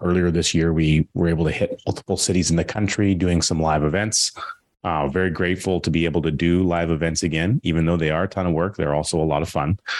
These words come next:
And, uh, so we had the opportunity to meet, uh, in Calgary. Of course, you brought your, your family, your wife and your daughter were there, which was cool to see. And, uh, you know, I'd love to hear,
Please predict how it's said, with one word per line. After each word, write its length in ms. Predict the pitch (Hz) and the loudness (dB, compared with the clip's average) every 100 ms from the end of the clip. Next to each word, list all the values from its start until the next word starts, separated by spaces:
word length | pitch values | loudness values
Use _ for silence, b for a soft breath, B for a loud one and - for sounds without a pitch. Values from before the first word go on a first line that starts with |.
| B B _ | B B _
And, 460 | - 80 76 76 76 | -6 -2 -2 0 0
uh, 240 | 73 76 | 0 0
so 160 | 78 85 | 0 -2
we 80 | 95 | 0
had 120 | 82 | 0
the 240 | 78 76 - | 0 -2 -2
opportunity 480 | 80 80 - 90 80 | -4 -2 0 2 2
to 60 | 78 | 2
meet, 260 | 78 - - 71 | 0 -2 -6 -2
uh, 200 | 73 73 | -2 0
in 160 | 73 | -2
Calgary. 420 | - 80 85 85 85 | -2 -2 0 2 0
Of 140 | - | -2
course, 240 | 90 76 | -4 -2
you 60 | 87 | -2
brought 340 | 82 78 - | 0 -2 -2
your, 280 | 82 78 78 - | -2 0 -2 -2
your 100 | 73 | -4
family, 300 | 85 82 78 | 0 0 2
your 120 | 76 | 2
wife 240 | 78 76 | 0 0
and 60 | 78 | 0
your 120 | 71 | 0
daughter 280 | 73 73 71 | 0 0 0
were 140 | 73 | 0
there, 160 | 71 76 | 0 0
which 160 | 76 | -2
was 160 | 76 - | -2 -2
cool 220 | - - | -2 -2
to 80 | 69 | -2
see. 280 | - 98 98 B B B B - | 0 -2 -2 B B B B -10
And, 340 | 87 87 85 82 | -4 -2 0 2
uh, 360 | 80 80 - - | 2 0 -4 -4
you 140 | 120 | 0
know, 80 | 101 | 0
I'd 100 | 98 | 0
love 120 | 120 | -2
to 100 | 113 | 0
hear, 480 | 110 110 104 101 | 0 2 2 0